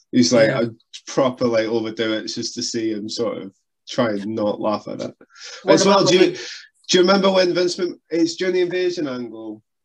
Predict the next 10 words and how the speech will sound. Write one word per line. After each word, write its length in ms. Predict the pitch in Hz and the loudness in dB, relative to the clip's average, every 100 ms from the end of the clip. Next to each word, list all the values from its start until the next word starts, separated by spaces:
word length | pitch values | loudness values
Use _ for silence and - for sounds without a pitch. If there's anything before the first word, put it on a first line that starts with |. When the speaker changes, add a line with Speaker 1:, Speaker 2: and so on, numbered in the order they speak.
| _ _ - | _ _ -4
Speaker 1:
and 360 | 120 120 117 110 | 0 2 0 -2
Vince 240 | 139 135 139 | -2 -2 2
McMahon's 440 | 127 127 139 127 | 2 2 0 -2
doing 200 | 131 120 | -2 -2
this 180 | 117 - | -2 -6
speech, 540 | - 135 123 - - - | -6 -4 -4 -6 -16 -12
and 240 | - 123 123 | -2 0 0
after 340 | - 135 - | -2 -4 0
every 220 | 135 123 | 0 0
word, 440 | 127 131 127 117 | 0 2 0 -2